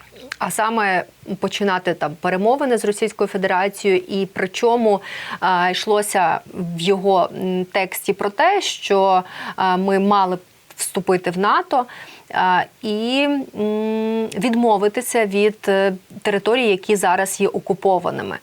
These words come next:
Так би мовити, навіть це називалося там, а, корейський сценарій "Земля за мир". Тобто ми свої, частину своїх територій, своєї землі,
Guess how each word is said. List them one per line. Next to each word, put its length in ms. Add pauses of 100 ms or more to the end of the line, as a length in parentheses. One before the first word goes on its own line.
(220)
Так 160
би 120
мовити, 720
навіть 400
це 100
називалося 680
там, 320 (260)
а, 340 (300)
корейський 400
сценарій 380
"Земля 400
за 160
мир". 340 (280)
Тобто 360 (180)
ми 180
свої, 560
частину 540
своїх 400
територій, 500
своєї 460
землі, 500